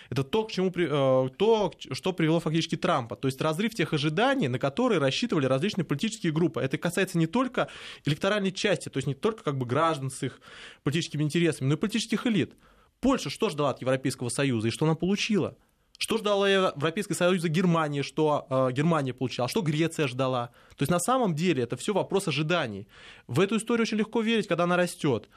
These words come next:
но очень сложно, когда начинается разрыв ресурсов. То есть когда происходит, приходится выбирать.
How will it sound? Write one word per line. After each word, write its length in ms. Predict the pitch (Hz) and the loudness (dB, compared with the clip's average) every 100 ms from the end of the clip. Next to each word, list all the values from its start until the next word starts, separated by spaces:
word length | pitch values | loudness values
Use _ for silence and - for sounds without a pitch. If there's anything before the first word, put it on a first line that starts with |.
| - | -4
но 80 | 139 | -2
очень 160 | 180 | 0
сложно, 380 | 175 202 254 185 | 0 2 2 0
когда 180 | 151 147 | -2 -2
начинается 420 | 151 165 202 202 | -2 0 0 0
разрыв 360 | 151 127 156 160 | -2 0 -2 -2
ресурсов. 560 | 147 - 165 131 101 - | -4 0 -2 -2 -6 -10
То 380 | - - - - | -16 -20 -16 -8
есть 80 | - | -4
когда 180 | 165 | -2
происходит, 480 | 240 151 - 214 170 | 0 -2 0 -2 -2
приходится 380 | - 139 202 170 | -4 -2 -2 0
выбирать. 540 | 147 147 156 98 - | 0 2 2 0 -4